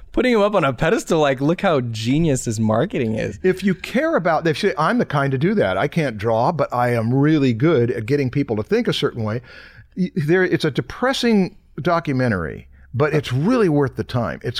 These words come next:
Speaker 1: Exit
Speaker 2: called
Speaker 1: to the Gift Shop. Is that the one? you
Speaker 2: No, no, no. It's
Speaker 1: That's
Speaker 2: called,
Speaker 1: another
Speaker 2: uh,
Speaker 1: one that
Speaker 2: uh, yeah, I, I know of that one.
Speaker 1: Okay.
Speaker 2: Um, this one is Robert Hughes was an, an art critic who did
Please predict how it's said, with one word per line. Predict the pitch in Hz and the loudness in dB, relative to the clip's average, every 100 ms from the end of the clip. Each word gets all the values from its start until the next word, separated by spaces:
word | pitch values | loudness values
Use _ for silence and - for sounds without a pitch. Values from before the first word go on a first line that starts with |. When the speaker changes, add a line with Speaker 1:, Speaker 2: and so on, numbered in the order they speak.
| - | -4
Speaker 1:
Exit | 143 | 0
Speaker 2:
called | 185 190 180 | 2 2 0
Speaker 1:
to | 143 | -2
the | 135 | -8
Gift | - 175 - | -8 -10 -10
Shop. | - - - 139 | -16 -16 -18 -18
Is | 113 | -6
that | 113 | -6
the | 165 | -4
one? | 180 208 | -8 0
you | 143 | 2
Speaker 2:
No, | 175 | 4
no, | 170 131 | 2 2
no. | 120 107 | 0 0
It's | 123 | 0
Speaker 1:
That's | - | 0
Speaker 2:
called, | 131 151 147 | 0 2 2
Speaker 1:
another | 127 120 | 2 2
Speaker 2:
uh, | 110 | 2
Speaker 1:
one | 104 107 | 2 0
that | 104 - | -2 -2
Speaker 2:
uh, | 139 | 0
yeah, | 165 123 | 0 2
I, | 127 147 | 2 2
I | |
know | 151 | 2
of | 123 | 0
that | 92 - | -2 -2
one. | 78 50 - - | -6 -10 -16 -10
Speaker 1:
Okay. | 127 151 - - | -10 -10 -16 -8
Speaker 2:
Um, | 131 120 120 - | -2 0 0 0
this | 165 190 | 0 2
one | 208 196 | 0 0
is | 156 165 139 147 - - | 0 0 -2 -8 -16 -10
Robert | 151 147 185 196 190 | -2 0 2 0 -2
Hughes | - 160 117 104 104 | 0 2 2 0 -2
was | 113 113 123 | 2 2 2
an, | 117 113 113 - | 0 0 -4 -8
an | 120 - 127 | -12 -6 -4
art | - 147 - | -2 -4 -4
critic | - 78 71 - _ _ _ _ _ _ _ | -6 -4 -6 -12 _ _ _ _ _ _ _
who | - 147 127 123 120 - _ - - - _ _ _ - 165 - | -4 0 2 0 -4 -12 _ -20 -20 -20 _ _ _ -14 -14 -12
did | - 170 | -2 0